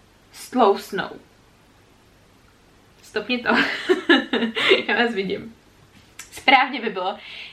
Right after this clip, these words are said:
„If people eat too much, they get fat.“ If people eat too much, čárka,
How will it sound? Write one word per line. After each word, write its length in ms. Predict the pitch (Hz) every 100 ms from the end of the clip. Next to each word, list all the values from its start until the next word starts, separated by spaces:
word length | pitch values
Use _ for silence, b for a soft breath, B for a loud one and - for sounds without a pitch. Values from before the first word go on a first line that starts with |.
| _
„If 180 | 311 330
people 380 | 285 285 302 277
eat 260 | 247 247 240 - _ -
too 200 | 269 247
much, 640 | 185 247 370 - - - _ _ _ _ 240
they 300 | 240 226 226
get 280 | 190 196 -
fat.“ 380 | - - - - - _ _ B B B -
If 180 | 277 -
people 420 | 262 254 269 262
eat 200 | - -
too 140 | 240
much, 460 | 220 240 240 - - _
čárka, 720 | - 294 294 - 185 196 -